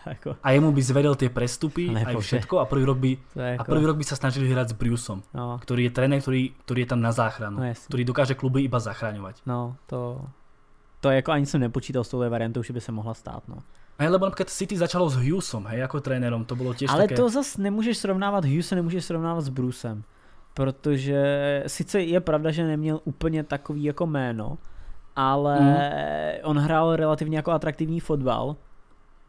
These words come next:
Speaker 1: A nemyslím si, že se to nějak extra změnilo. Kdo přišel po něm? Mancini?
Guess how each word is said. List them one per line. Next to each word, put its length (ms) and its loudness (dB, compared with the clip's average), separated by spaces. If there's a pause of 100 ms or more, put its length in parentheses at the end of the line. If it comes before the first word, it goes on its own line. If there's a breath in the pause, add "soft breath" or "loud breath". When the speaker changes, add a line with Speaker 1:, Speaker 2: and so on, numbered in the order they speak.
(720)
Speaker 1:
A 100 2 (560)
nemyslím 480 0
si, 100 -4
že 120 0
se 120 -4
to 120 0
nějak 180 -2
extra 320 -2
změnilo. 640 -2 (440 soft breath)
Kdo 220 4
přišel 300 -2
po 120 -2
něm? 160 -2
Mancini? 460 -6